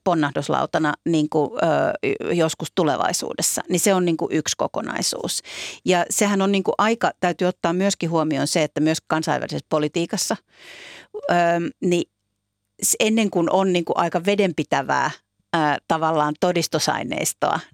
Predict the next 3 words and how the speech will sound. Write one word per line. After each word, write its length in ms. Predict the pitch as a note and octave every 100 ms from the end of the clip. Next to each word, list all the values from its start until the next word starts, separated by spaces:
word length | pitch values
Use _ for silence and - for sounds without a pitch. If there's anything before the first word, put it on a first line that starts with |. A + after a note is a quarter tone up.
| -
niin 240 | E3+ C#3 - _ _ _ _
pysytään 600 | F#3+ F3+ F3 - C#3 C#3 - _ _ _ _
vielä 280 | D#3+ D#3+